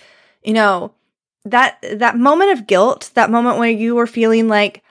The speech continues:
"I can't believe I did that. That was a horrible thing. I just ruined everything." That's food guilt.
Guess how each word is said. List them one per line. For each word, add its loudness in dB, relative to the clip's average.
"I 6
can't -2
believe 0
I 2
did -2
that. 2
That 2
was -2
a -2
horrible 0
thing. 0
I -4
just -6
ruined 2
everything." 0
That's 0
food -6
guilt. -12